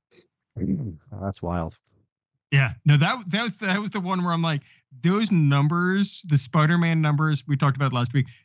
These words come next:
Speaker 2: they threw everything off. And I'm like, "You,
Speaker 1: Ooh,
Speaker 2: you guys are
Speaker 1: yeah.
Speaker 2: all over the place."
Speaker 1: Yeah, that's wild.
Speaker 2: <laughs> Yeah.
Speaker 1: Uh, speaking of Spider-Man,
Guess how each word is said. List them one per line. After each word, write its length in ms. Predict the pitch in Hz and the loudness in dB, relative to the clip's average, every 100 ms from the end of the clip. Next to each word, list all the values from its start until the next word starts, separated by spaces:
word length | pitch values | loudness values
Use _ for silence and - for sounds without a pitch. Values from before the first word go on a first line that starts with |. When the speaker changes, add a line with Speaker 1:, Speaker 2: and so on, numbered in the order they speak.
| _ | _
Speaker 2:
they 140 | 170 | 0
threw 260 | 196 190 147 - _ | 4 6 4 0 _
everything 540 | 156 127 127 117 123 113 | 0 0 0 -2 -4 -4
off. 300 | 104 - - - | -8 -12 -16 2
And 80 | 143 | 4
I'm 140 | 139 | 6
like, 240 | 135 131 110 | 4 2 0
"You, 240 | 139 127 117 - _ 113 | -2 -2 -2 -12 _ -2
Speaker 1:
Ooh, 160 | 113 - | -2 0
Speaker 2:
you 120 | 135 | 2
guys 240 | 135 139 143 | 4 4 2
are 60 | |
Speaker 1:
yeah. 260 | 82 78 117 | -2 -2 -2
Speaker 2:
all 380 | 120 117 117 110 _ 107 | -2 -2 -4 -6 _ _
over 100 | 107 | -14
the 80 | - | -12
place." 200 | - - | -12 -10
Speaker 1:
Yeah, 240 | - - - _ - | -8 -10 -12 _ -8
that's 200 | - - | -8 4
wild. 300 | 190 120 78 | 6 6 4
Speaker 2:
<laughs> 60 | - - _ _ _ _ - - _ _ | -10 -20 _ _ _ _ -20 -20 _ _
Yeah. 100 | 98 143 | -6 0
Speaker 1:
Uh, 200 | 131 117 | 2 2
speaking 320 | - 214 226 | 2 2 4
of 60 | 185 | 4
Spider-Man, 520 | 214 247 220 92 | 4 4 2 0